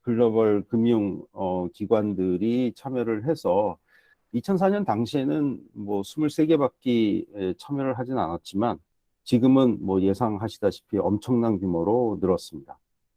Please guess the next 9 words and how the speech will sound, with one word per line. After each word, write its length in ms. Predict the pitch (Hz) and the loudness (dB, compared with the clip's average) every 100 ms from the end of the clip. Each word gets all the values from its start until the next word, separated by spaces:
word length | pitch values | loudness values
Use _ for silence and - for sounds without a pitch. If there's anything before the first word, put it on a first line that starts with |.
| _ _ _ _ _ _ _ _ _ _ _ | _ _ _ _ _ _ _ _ _ _ _
어, 360 | - 123 117 110 | 8 12 12 10
그래서 220 | 151 147 | 6 8
이천사 560 | 135 143 180 170 151 160 | 6 8 4 4 2 4
년에 800 | 202 202 190 175 175 170 127 - _ - | 4 4 2 2 2 2 0 -6 _ -2
그 480 | 120 117 110 107 101 | 2 4 4 2 2
Who 120 | 202 - | -4 2
Cares 280 | 190 180 143 | 0 2 0
Wins 360 | 107 107 101 | 0 -2 0
이니셔티브 920 | 117 107 98 101 104 - 107 107 98 | 0 0 0 -2 -6 -6 -6 -2 -4